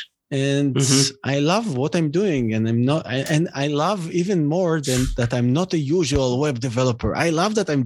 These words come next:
Speaker 1: different. You know, everyone want to be the same, but it's not more fun to be a special perspective, a special one. It's scarier.
Speaker 2: Yeah.
Speaker 1: It's scarier. It's more scary, uh, but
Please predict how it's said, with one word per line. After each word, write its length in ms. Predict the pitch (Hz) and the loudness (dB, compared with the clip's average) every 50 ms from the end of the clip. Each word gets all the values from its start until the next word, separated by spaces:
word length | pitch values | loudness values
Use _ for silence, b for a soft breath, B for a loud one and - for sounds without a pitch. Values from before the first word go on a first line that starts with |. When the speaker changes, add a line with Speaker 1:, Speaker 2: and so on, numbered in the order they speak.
| 120 175 | 0 -2
Speaker 1:
different. 400 | 220 208 - 180 175 143 123 - - - B B B B B B B | -2 -2 -2 0 0 0 -2 -4 -6 -10 B B B B B B B
You 80 | 127 165 | -2 0
know, 120 | 185 170 - - | 0 -2 -2 -2
everyone 420 | 175 190 196 233 226 202 196 185 175 180 | -2 0 0 0 0 0 0 0 2 0
want 120 | 202 196 190 | 0 0 0
to 80 | 185 | -2
be 140 | 160 185 202 | -2 0 0
the 120 | 175 180 170 - - | 0 0 -2 0 0
same, 280 | 247 247 214 165 131 113 117 139 | 0 0 2 0 0 -2 -2 -2
but 120 | 135 139 - - B B B B B B B B B _ - - | -2 -2 -4 -6 B B B B B B B B B _ -6 -6
it's 140 | - - | -4 -2
not 320 | 175 196 220 226 220 - - | -2 -2 -2 -2 -2 -2 -2
more 220 | 170 180 196 180 | 0 0 0 -2
fun 260 | - - 185 180 180 | -2 -2 -2 0 0
to 120 | - 143 123 | 0 -2 -2
be 160 | 123 170 190 | 0 0 0
a 40 | 165 | 0
special 760 | - - - - 151 175 - - 226 226 220 214 214 196 185 _ _ _ _ B B B B B B B - | 0 -2 -2 -2 0 0 0 0 0 2 2 0 -2 -4 -6 _ _ _ _ B B B B B B B -2
perspective, 640 | 190 180 - - 196 196 190 - - 196 185 151 | 0 0 0 0 -2 -2 -2 0 0 0 2 2
a 140 | 139 107 107 | 2 0 0
special 420 | - - - 165 175 180 - 208 202 202 208 202 202 | -2 -4 -2 -2 -2 0 0 0 0 0 2 0 0
one. 100 | 185 170 170 - B B B B B B B B | 0 -2 -4 -6 B B B B B B B B
It's 200 | - 139 - - | -4 -2 -2 -2
scarier. 400 | - - - 135 127 131 131 143 | -2 -2 0 0 2 2 2 2
Speaker 2:
Yeah. 260 | 143 107 104 101 - - | 2 2 2 2 0 -2
Speaker 1:
It's 160 | 156 - - - | -4 -6 -6 -4
scarier. 540 | - - 117 110 120 139 156 196 262 277 - - | -2 0 0 2 2 0 0 0 -2 -4 -2 0
It's 380 | 147 127 123 127 - - - - | 0 0 0 -2 -6 -8 -2 0
more 200 | 135 143 147 147 | 0 2 2 0
scary, 520 | - - - - 117 113 120 135 170 - - _ _ _ - | 0 -2 -2 0 0 0 0 0 -2 -4 -6 _ _ _ -4
uh, 200 | 139 127 123 120 110 | 0 0 0 0 -2
but 340 | 113 120 123 127 127 120 | -2 0 0 0 0 -2